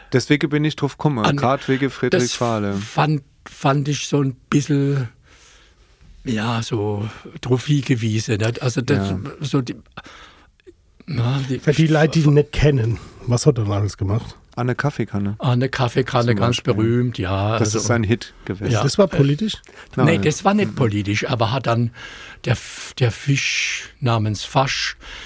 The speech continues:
Speaker 2: mit
Speaker 1: Ja.
Speaker 2: dem weißen Arsch.
Speaker 1: Ja, <laughs> ja, genau,
Speaker 2: Ja.
Speaker 1: genau.
Speaker 2: Es ist, die Idee war ja gut, ne, dass
Speaker 1: Ja.
Speaker 2: man so,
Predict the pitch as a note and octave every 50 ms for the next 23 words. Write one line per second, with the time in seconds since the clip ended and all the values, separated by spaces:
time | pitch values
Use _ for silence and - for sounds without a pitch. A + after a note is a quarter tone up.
0 | - - - B2+ A#2+ A2+ A#2 A2+ G#2+ G#2 A#2+ A2+ A2 A2 - - A#2+ - A#2 B2
1 | A#2 A#2+ B2+ - - - - - - - - - A2+ A#2 - C3+ - - E3+ -
2 | - - E3+ D3+ - - F3 D#3 D3+ D3 D#3 D3+ C#3+ C3 C3+ D3+ C#3 B2 C3 C3
3 | C3 C3 B2+ D3+ E3 - - - - C3 A#2+ A#2+ A2+ A2+ A2 A2 F#3 - - -
4 | - - - - - - - - F#3+ G3 F3+ D#3+ F3 E3 E3+ F#3+ G3 G3 G3 F3+
5 | F3 E3+ D3 - E3+ F#3 G#3+ G#3 E3+ C3+ - - A#2+ B2 C#3 A2 - - G2 C3+
6 | B2+ B2 G#2 C3 A#2+ A#2+